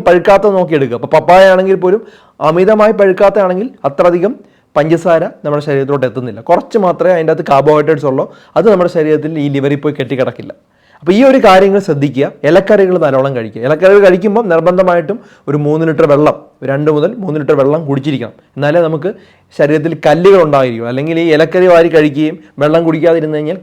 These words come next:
കിഡ്നിയിൽ സ്റ്റോൺ ഉണ്ടാവും. അപ്പോൾ അതും കൂടെ ഒന്ന് ശ്രദ്ധിക്കണം. അപ്പോൾ ഫാറ്റി ലിവർ പേടിക്കേണ്ട ഒരു കാര്യമാണെന്ന് വെച്ചാൽ പേടിക്കേണ്ട ഒരു സാഹചര്യമൊന്നുമല്ല. പക്ഷേ നമ്മൾ ശ്രദ്ധിക്കണം, ഇതിനെ അങ്ങോട്ട് കൊണ്ടുപോകരുത്. സിറോസിസിലോട്ട്, സ്റ്റേജിലോട്ട്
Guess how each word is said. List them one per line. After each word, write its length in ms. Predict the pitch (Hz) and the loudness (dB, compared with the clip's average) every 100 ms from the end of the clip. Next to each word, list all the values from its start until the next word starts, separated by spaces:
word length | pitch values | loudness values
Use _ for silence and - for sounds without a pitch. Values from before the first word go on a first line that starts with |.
| - | -8
കിഡ്നിയിൽ 360 | 165 202 208 185 | -6 -2 -2 -2
സ്റ്റോൺ 180 | 165 135 120 | -2 -4 -6
ഉണ്ടാവും. 220 | - - _ - | -10 -14 _ -12
അപ്പോൾ 120 | 147 175 | 0 2
അതും 120 | 202 | 2
കൂടെ 100 | 208 165 | 2 0
ഒന്ന് 100 | 175 139 | -2 -10
ശ്രദ്ധിക്കണം. 340 | 117 - - _ _ _ | -12 -14 -18 _ _ _
അപ്പോൾ 140 | - 180 | -2 2
ഫാറ്റി 240 | 165 160 220 | 2 2 2
ലിവർ 200 | 247 247 254 - - - | 4 6 6 2 -12 0
പേടിക്കേണ്ട 440 | 170 185 208 254 254 | 2 4 4 4 4
ഒരു 60 | 254 | 6
കാര്യമാണെന്ന് 380 | 226 220 220 214 | 4 4 2 0
വെച്ചാൽ 160 | 208 233 - | 0 -2 4
പേടിക്കേണ്ട 420 | 226 262 294 277 | 4 4 2 2
ഒരു 60 | 233 185 | 2 2
സാഹചര്യമൊന്നുമല്ല. 500 | 151 131 113 117 117 | 2 0 -8 -12 -10
പക്ഷേ 180 | - 175 - - _ - | -4 -4 -4 -12 _ -4
നമ്മൾ 120 | 202 214 | -2 0
ശ്രദ്ധിക്കണം, 480 | 240 233 262 151 - _ _ _ 156 | 2 2 2 -2 -8 _ _ _ -2
ഇതിനെ 140 | 208 196 | 2 4
അങ്ങോട്ട് 340 | 190 233 247 208 | 4 4 4 2
കൊണ്ടുപോകരുത്. 480 | 180 190 147 127 120 - | 2 4 2 2 -4 0
സിറോസിസിലോട്ട്, 640 | 160 180 190 180 190 180 | 2 2 0 -2 -2 -2
സ്റ്റേജിലോട്ട് 440 | 180 165 170 180 | -4 -2 0 0